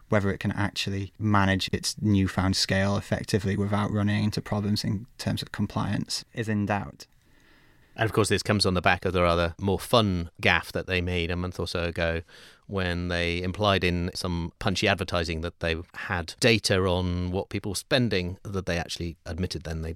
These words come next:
Speaker 2: made up. Remind us on the Metro story. This has obviously been running for several weeks now after they got into trouble over an accounting misreporting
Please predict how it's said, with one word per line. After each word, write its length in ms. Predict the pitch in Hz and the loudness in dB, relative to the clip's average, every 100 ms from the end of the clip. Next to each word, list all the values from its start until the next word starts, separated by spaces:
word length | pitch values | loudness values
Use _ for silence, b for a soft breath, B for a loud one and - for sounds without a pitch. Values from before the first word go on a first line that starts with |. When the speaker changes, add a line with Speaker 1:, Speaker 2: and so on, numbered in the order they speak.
| - | -8
Speaker 2:
made 440 | 90 90 85 85 | -6 -2 -2 0
up. 200 | 95 - - b b - | -2 -4 -18 b b -2
Remind 340 | 131 151 165 | 4 6 6
us 100 | 143 | 6
on 120 | 151 | 4
the 80 | 131 | 4
Metro 580 | 127 127 151 - - 107 | 4 6 4 2 2 2
story. 400 | 95 - 98 92 | 2 0 0 2
This 140 | 107 | -2
has 100 | 107 | -2
obviously 460 | 110 101 107 101 95 | -2 -2 -2 0 0
been 200 | 90 92 | -2 0
running 300 | 104 98 92 | 2 2 0
for 240 | - 90 | 0 -2
several 380 | 90 - 107 92 | 0 0 0 0
weeks 280 | 101 101 - | 0 -4 -2
now 360 | 92 90 92 92 | 0 2 0 0
after 320 | 92 - 92 | -2 -2 -6
they 460 | 87 90 87 90 90 | 0 2 2 0 -2
got 160 | 101 | -4
into 240 | 90 82 90 | -4 -6 -8
trouble 420 | - 101 87 85 | -4 -4 -2 -4
over 280 | 85 85 82 | -4 -6 -4
an 80 | 85 | -4
accounting 840 | 82 - - 107 101 - 82 82 85 | -4 -8 -4 -2 -2 -4 -4 -6 -6
misreporting 720 | 90 - - 95 85 85 | -6 -6 -8 -8 -6 -6